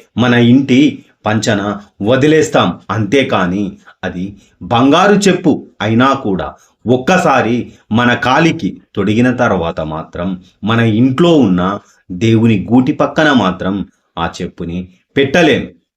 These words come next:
కాబట్టి నువ్వు కూడా అలాంటి కొందరు మనుషులను నిర్మోహమాటంగా పక్కన పెట్టేయ్. అలాంటి మనుషుల ఆలోచనని కూడా నీ మనసులో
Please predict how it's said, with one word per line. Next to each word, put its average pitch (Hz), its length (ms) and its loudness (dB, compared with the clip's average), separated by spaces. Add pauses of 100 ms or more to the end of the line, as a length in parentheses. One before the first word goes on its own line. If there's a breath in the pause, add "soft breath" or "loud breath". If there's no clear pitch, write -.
(400)
కాబట్టి 135 500 2 (540)
నువ్వు 170 380 4
కూడా 156 260 4 (520)
అలాంటి 107 460 -2 (480)
కొందరు 120 320 4
మనుషులను 107 680 2 (400 soft breath)
నిర్మోహమాటంగా 131 1000 2 (420 soft breath)
పక్కన 143 320 0
పెట్టేయ్. 127 460 0 (420)
అలాంటి 143 460 0 (640)
మనుషుల 143 540 2 (560)
ఆలోచనని 196 600 4
కూడా 110 320 0 (340 soft breath)
నీ 95 140 -2
మనసులో 92 560 -2